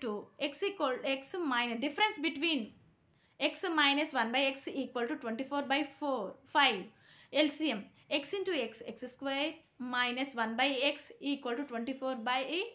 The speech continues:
five. Cross multiply, five into x square minus one equal to twenty-four x. Five into x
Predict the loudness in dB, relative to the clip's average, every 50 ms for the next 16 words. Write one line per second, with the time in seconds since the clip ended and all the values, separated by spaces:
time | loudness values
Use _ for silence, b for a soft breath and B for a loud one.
0 | -16 -14 -4 2 2 4 4 2 -2 -6 -10 B B B B B B 2 4 4
1 | 4 4 4 2 2 2 0 -2 -6 -4 -2 -2 -2 -2 -4 -8 -16 _ _ _
2 | 2 6 6 6 6 4 2 -2 -4 -2 -2 -2 -2 -4 -6 -6 -4 -2 -2 -2
3 | 0 -2 -4 -4 -6 -8 -6 -4 -2 -2 -2 -2 -4 -6 -10 -10 -4 -2 -2 -2
4 | -2 -2 -2 -2 -2 -2 -4 -4 -6 -6 -6 B B B B _ 0 2 2 2
5 | 2 2 0 0 0 -2 -4 -4 -2 0 0 2 0 0 -2 -8 -18 _ _ -2
6 | 0 0 0 -2 -4 -10 -8 -10 -10 -12 -14 b b b b b 0 4 4 4
7 | 4 2 0 -2 -2 -2 -4 -2 -4